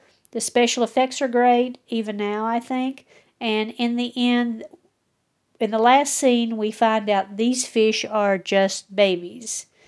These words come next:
So, you know what that means. So it had a fun ending. Um, and of course, left the,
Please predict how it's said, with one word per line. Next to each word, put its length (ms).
So, 460
you 100
know 140
what 180
that 200
means. 460
So 180
it 60
had 160
a 40
fun 240
ending. 360
Um, 1120
and 100
of 120
course, 380
left 640
the, 640